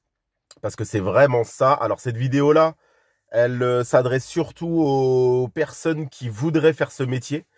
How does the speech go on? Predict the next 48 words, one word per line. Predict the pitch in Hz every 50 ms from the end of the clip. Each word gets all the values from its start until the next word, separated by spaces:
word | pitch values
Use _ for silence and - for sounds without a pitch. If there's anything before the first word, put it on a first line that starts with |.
| _ _ _ - - - - - _ -
Là, | 113 139
ça | 143 - 131
va | 117 113
pas | - - 156
trop | 151 - - 151 151 151 156 147
être | 147 139 -
une | 135 123 120
vidéo, | 117 123 120 123 127 127 131 135 139 135
euh, | 123 110 107 104 104 101 104 104 104 101 101 101 104
pour | - 123 110 110
les, | 107 107 107 104 104
les | 104 104
vendeurs | 104 98 117 127 127 120 135 131 131 131 120 107
ou | 110 107
alors | 110 107 113 113
les | 113 104 98 117
acquéreurs. | 113 - - 110 101 107 - 131 - - _ _ _ _ _ _ - - - _
C'est | - - 107 98
vraiment | 95 107 127 143 147 151
une | 151 139
vidéo | 123 123 139 131 135 143 147 147
pour | - 123 110 -
ceux | - - 139
qui | 131 - - 110 104
veulent | 92 101 131 139
se | 131 - -
lancer. | 123 120 123 117 - - 135 139 - _ _ _ _ _ _ _ _ _ _ _ _ _ -
Parce | 123 123 120 - -
que | - 135 127 120
je | 107 107
voudrais | 110 120 117 117 110 107 120 120 120 117 117 117 117 117
vraiment | 110 101 110 107 135 147 151 147 151 156 156 156 151
vous | 135 123 127 135 131 127 127 127 123 120
faire | 104 - 135 123 -
comprendre | - 127 117 - 135 135 123
que | - 120
c'est | 107 - - 107
les | 101 101
montagnes | 104 117 127 - 131 123 117
russes, | 113 110 131 123 -
que | - 113
vous | 101 98 95 98
allez | 107 101 104
avoir | 101 95 98 107 98 92 104
des | 95 90 92
très | - - - - - - 156
très | - - - 139 127 120
hauts | 120 120 117